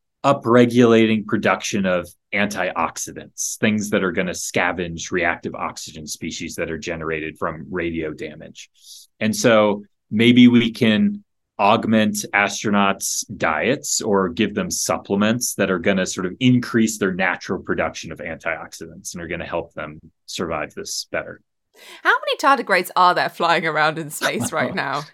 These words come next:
Speaker 1: I'm not actually aware of any active research going on, uh, with tardigrades in space.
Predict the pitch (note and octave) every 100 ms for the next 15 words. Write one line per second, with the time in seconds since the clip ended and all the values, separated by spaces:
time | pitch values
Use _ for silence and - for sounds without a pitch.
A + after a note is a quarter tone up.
0 | _ _ _ A#2 D#3+ G#3 B3 B2 - -
1 | F3+ D3 C3 C3+ C3 B2 - C3+ C3+ C#3+
2 | C#3+ C#3+ C#3 C3+ C#3 C#3 - _ B2 B2
3 | - - B2 G2+ A2 A#2+ D3+ D#3 - D3
4 | D3 D3+ E3 G#3 - _ - A2 A2 G#2+
5 | A2+ A#2+ A#2 A2 A#2 A2 G#2 G2+ G#2 G2+
6 | B2 -